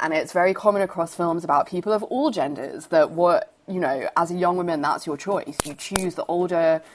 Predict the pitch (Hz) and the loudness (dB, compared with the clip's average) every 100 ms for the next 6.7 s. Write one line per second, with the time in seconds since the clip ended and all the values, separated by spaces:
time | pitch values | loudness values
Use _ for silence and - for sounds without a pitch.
0 | - - 170 156 175 156 131 131 127 - | -20 0 2 2 0 -4 -4 -6 -10 -18
1 | - - 185 180 170 - 170 170 160 143 | -12 -4 -2 -2 -6 -8 -6 -2 -4 -4
2 | 139 160 135 - - - 175 185 233 262 | 0 0 0 -4 -10 -8 -2 0 0 -2
3 | 240 214 - - 208 214 180 156 165 - | -2 -2 -4 -2 0 4 4 4 0 -8
4 | - 240 294 - - - - _ - 269 | -6 -4 -4 -8 -20 -20 -20 _ 4 6
5 | 311 285 294 302 - 175 170 151 143 - | 8 8 6 6 4 4 2 -2 -6 -4
6 | 143 147 165 143 151 170 | -2 -2 -2 -2 -2 -8